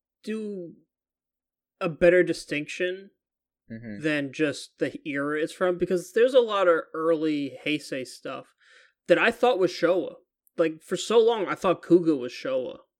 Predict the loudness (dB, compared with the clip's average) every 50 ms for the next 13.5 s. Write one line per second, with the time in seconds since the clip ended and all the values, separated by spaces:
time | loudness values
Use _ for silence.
0 | _ _ 0 2 4 6 6 6 4 4 4 4 4 4 2 2 -2 -2 0 4
1 | 4 4 4 4 0 _ 0 2 2 2 2 0 -4 -6 -6 -8 -8 -8 -6 -6
2 | -6 -6 -6 -8 -8 -10 -12 -12 -10 -8 -6 -6 -4 -4 -6 -8 -8 -6 -4 -2
3 | -2 -2 -4 -6 -10 -10 -12 -12 -10 -10 -10 -10 -12 -14 -14 -16 -16 -16 _ -20
4 | -18 -18 -16 -18 -18 -20 -20 -20 -20 -20 -20 _ -20 -20 -20 _ _ _ _ -8
5 | -8 -8 -8 -6 -4 -2 -2 -2 -4 _ -12 -10 -8 -6 -6 -6 -6 -8 -8 -8
6 | -6 -4 -2 -2 -2 -2 -4 -8 -8 -8 -10 -12 -10 -10 -6 -2 0 0 0 0
7 | -2 -4 -4 -2 0 0 0 -2 -2 -4 -4 0 2 2 4 2 0 -4 -6 -8
8 | -8 -6 -6 -8 -6 -4 -4 -4 -4 -4 -4 -4 -4 -6 _ -10 -10 -8 -8 -6
9 | -8 -8 -10 -10 -12 _ _ _ _ _ _ _ _ _ _ -20 -16 -10 -8 -8
10 | -8 -8 -10 -14 -12 -10 -8 -8 -8 -8 -12 -14 -16 -20 _ _ _ _ _ _
11 | _ _ _ -18 -12 -8 -6 -6 -6 -6 -8 -12 -14 -16 -16 -18 -20 -20 _ _
12 | _ _ -10 -10 -6 -2 0 0 0 -2 -2 -2 0 0 0 0 0 0 2 0
13 | 0 -2 -4 -6 -8 -6 -6 -6 -8 -8